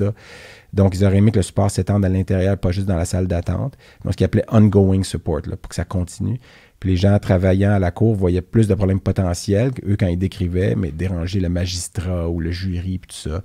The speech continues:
parce qu'ils vont regarder le chien au lieu d'écouter, puis tout ça, tu sais, des fois, ça peut mêler les gens, puis effectivement, «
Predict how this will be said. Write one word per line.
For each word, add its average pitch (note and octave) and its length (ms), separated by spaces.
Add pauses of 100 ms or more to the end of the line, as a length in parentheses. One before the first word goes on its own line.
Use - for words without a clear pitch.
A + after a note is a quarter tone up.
(280)
parce E2+ 140
qu'ils - 80
vont E2 80
regarder F2 300
le E2+ 40
chien G2 280
au F#2 40
lieu F2+ 120
d'écouter, F#2 600
puis - 100
tout - 180
ça, G2 120
tu G2 140
sais, G2 60
des G2+ 80
fois, F#2+ 160
ça F2 80
peut G2 100
mêler F2+ 300
les F2+ 240
gens, G#2 180
puis - 100
effectivement, « G2 300